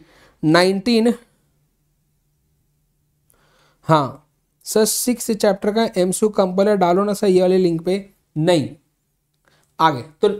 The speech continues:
एचपी इंक जो है इनकॉर्पोरेशन ईयर नाइनटीन थर्टी नाइन है इसका। हेडक्वार्टर कहाँ है बताओ? कैलिफोर्निया, यूएस में इसका हेडक्वार्टर है। तो कैलिफोर्निया में लैपटॉप बनाने से रिलेटेड कंपनीज हैं, तो कौन से कौन से बताओ? एचपी,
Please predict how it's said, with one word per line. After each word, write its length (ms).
एचपी 340
इंक 300
जो 140
है 180
इनकॉर्पोरेशन 680
ईयर 160
नाइनटीन 420
थर्टी 200
नाइन 200
है 80
इसका। 240
हेडक्वार्टर 480
कहाँ 180
है 120
बताओ? 280
कैलिफोर्निया, 640
यूएस 360
में 40
इसका 200
हेडक्वार्टर 460
है। 160
तो 100
कैलिफोर्निया 760
में 140
लैपटॉप 640
बनाने 420
से 140
रिलेटेड 380
कंपनीज 340
हैं, 180
तो 100
कौन 200
से 120
कौन 120
से 100
बताओ? 240
एचपी, 480